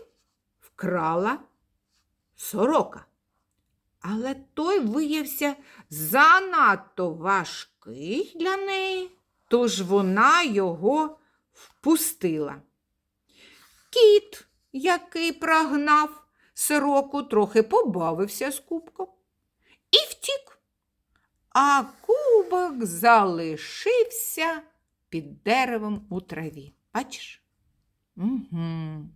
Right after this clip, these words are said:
Цілу ніч він пролежав там, і його ніхто не взяв. Уранці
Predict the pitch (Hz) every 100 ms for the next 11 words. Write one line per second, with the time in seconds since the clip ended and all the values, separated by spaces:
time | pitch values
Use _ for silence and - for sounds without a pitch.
0 | _ _ _ _ _ _ _ - _ -
1 | - 262 330 381 415 427 440 453 277 226
2 | 220 - 208 208 208 202 202 196 190 -
3 | 190 190 185 _ _ 185 165 170 147 131
4 | 156 240 - - 165 220 311 185 165 165
5 | - _ _ _ _ _ _ _ _ _
6 | _ _ _ _ _ _ _ _ _ -
7 | 247 233 226 262 302 320 320 269 - -
8 | - 165 147